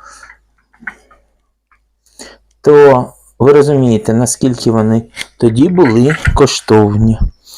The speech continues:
А зараз вони теж коштовні. Я б навіть сказав, ще коштовніші. Це дуже рідкі. Ну і хочу ж вам,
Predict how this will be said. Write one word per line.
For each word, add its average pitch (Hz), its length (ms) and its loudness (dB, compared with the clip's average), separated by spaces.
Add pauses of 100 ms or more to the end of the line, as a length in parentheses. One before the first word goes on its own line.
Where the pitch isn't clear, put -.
(260)
А 170 120 0
зараз 233 360 2
вони 165 220 2
теж 113 280 -2
коштовні. 113 840 -4 (680)
Я 139 180 0
б 151 60 -10 (580)
навіть 123 300 -4
сказав, 123 360 -2
ще 113 180 -2
коштовніші. 180 1040 -2 (380)
Це 160 220 0
дуже 117 360 0
рідкі. 107 520 -4 (240)
Ну 220 120 0
і 285 80 -2
хочу 220 340 -2
ж 135 80 -2
вам, 170 280 -2